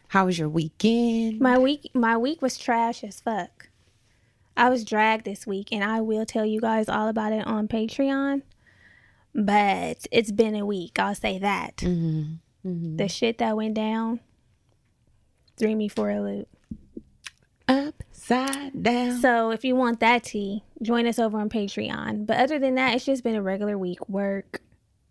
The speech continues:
Speaker 2: and work.
Speaker 1: I feel like, wait, we, did our,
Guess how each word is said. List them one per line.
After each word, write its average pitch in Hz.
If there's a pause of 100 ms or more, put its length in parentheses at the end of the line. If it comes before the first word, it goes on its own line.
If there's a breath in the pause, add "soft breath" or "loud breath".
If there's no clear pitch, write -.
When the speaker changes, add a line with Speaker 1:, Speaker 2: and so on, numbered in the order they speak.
(600)
Speaker 2:
and 196 (120)
work. 190 (1040 soft breath)
Speaker 1:
I 233
feel 381
like, 381
wait, 190
we, - (200)
did 220
our, 226